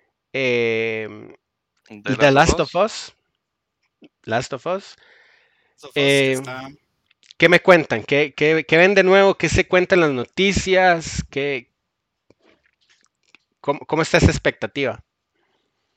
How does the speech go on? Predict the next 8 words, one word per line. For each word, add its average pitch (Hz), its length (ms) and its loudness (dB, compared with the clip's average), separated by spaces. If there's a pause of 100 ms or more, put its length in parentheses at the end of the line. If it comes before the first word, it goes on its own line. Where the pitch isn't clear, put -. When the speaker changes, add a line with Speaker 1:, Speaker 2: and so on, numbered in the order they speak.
(360)
Speaker 3:
Bueno, 139 240 -10 (640)
nada 151 140 -4
más 165 180 -4
para 202 180 -2
dar 196 100 2
así 202 180 -4
como 139 460 -12
un, 143 840 -12